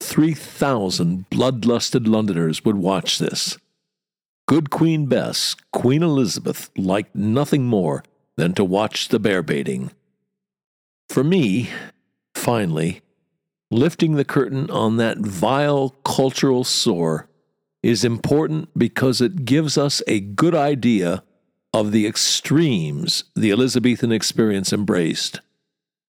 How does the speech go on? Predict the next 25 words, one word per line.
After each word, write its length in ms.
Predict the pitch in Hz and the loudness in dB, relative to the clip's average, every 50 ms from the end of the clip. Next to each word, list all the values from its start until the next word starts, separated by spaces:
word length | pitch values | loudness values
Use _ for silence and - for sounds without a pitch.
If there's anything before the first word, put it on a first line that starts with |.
| _ _ _ - | _ _ _ -4
There 240 | - 104 123 151 185 | 0 2 2 2 2
in 100 | 190 175 | 2 2
the 80 | 165 147 | 2 2
Rose 360 | 143 156 160 160 - - - | 2 2 2 2 0 -2 0
Theatre, 440 | - 139 117 101 - - 82 82 - | 2 2 2 2 0 0 -2 -2 0
you 180 | - - 113 | 2 2 2
have 160 | 110 113 117 | 2 2 2
a 80 | 117 117 | 0 0
terrified, 960 | - - - - 143 156 151 131 - - - 95 87 85 - - - - - - _ - | -2 -2 -2 0 0 2 2 0 -2 -2 -4 -2 -2 -2 -2 -4 -6 -6 -10 -14 _ -6
maddened 720 | 98 98 95 95 101 117 131 139 147 143 147 143 131 117 | -4 -2 0 0 0 0 0 0 0 0 0 -2 -2 0
bear 540 | 110 131 127 120 104 98 90 87 85 85 - _ _ _ _ _ _ _ _ _ - | 0 2 2 2 2 0 -2 -4 -4 -6 -10 _ _ _ _ _ _ _ _ _ -6
chained 520 | - - - 143 151 170 175 170 165 160 | -2 0 2 2 2 2 2 2 0 0
to 160 | - 175 160 | 2 2 2
a 40 | 151 | 2
stake, 560 | 139 - - - - 101 80 65 - - - - _ _ _ _ _ _ _ _ - 104 - _ - | 0 -2 -2 0 0 0 0 -2 -4 -8 -12 -16 _ _ _ _ _ _ _ _ -20 -20 -16 _ -2
desperately 600 | - 165 175 - - - - - - - 202 185 | 0 0 0 0 -2 -2 -4 -4 -2 0 -2 -2
trying 500 | 170 - - 139 135 135 135 135 131 120 | -2 0 0 2 2 2 2 0 0 -2
to 140 | - - 107 | 0 0 0
defend 420 | 98 101 - - 151 143 139 127 | 0 0 0 0 0 2 2 2
itself 460 | 117 98 - - - 110 92 104 - | 2 0 0 -2 0 0 0 -2 -4
from 240 | - - - 113 107 | -6 -2 -2 -2 -2
a 60 | 104 | -2
pack 420 | - - - 117 131 135 135 - - | -4 -2 -2 -2 0 0 -2 0 -2
of 200 | 98 92 - - | -4 -4 -4 -8
terrified, 800 | - - 131 135 131 120 110 - 131 120 117 113 117 117 110 | -2 0 2 2 2 0 0 -2 -2 0 0 0 0 0 -2